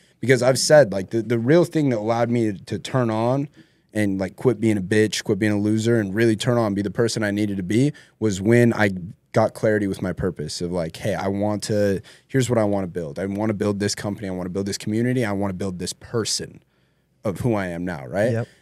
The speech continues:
Speaker 1: And then that made everything easy, and that made, you know, shedding these bad habits easy. But finding that purpose, I think, is hard for people.
Speaker 2: Yeah.
Speaker 1: How do you think that people find their purpose?
Speaker 2: Big question. Good question.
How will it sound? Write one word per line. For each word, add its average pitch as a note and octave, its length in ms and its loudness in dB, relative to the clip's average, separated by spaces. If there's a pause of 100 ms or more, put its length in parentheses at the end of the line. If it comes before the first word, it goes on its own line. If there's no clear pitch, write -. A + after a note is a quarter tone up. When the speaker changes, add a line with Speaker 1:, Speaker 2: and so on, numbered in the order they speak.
(100)
Speaker 1:
And A#2 140 2
then G#2+ 180 0
that C#3 280 6
made A2+ 280 2
everything G#2 520 -2
easy, F#2+ 380 -2
and F2+ 100 -6
that G#2 160 -2
made, G2+ 400 -4
you F#2+ 40 -6
know, E2+ 140 -6 (100)
shedding A2 340 0
these G2 120 -4
bad F2+ 220 -4
habits F#2 260 -8
easy. A2+ 260 -2 (220)
But G#2 140 -6
finding D3+ 560 2
that G2 180 -2
purpose, F#2 600 -4 (380)
I A2 60 -6
think, G#2 200 -2
is G2 100 -2
hard D#3 240 4
for F2+ 100 -8
people. - 340 -12 (200)
Speaker 2:
Yeah. G#2+ 200 -8 (240)
Speaker 1:
How C#3+ 160 2
do G3 60 2
you G3 140 2
think D3+ 300 0
that A2 140 -4
people G#2+ 240 -6
find F2+ 280 -10
their D#2+ 80 -10
purpose? - 580 -16 (1700)
Speaker 2:
Big C#3 180 0
question. B2+ 500 0
Good B2 200 -2
question. A#2+ 640 0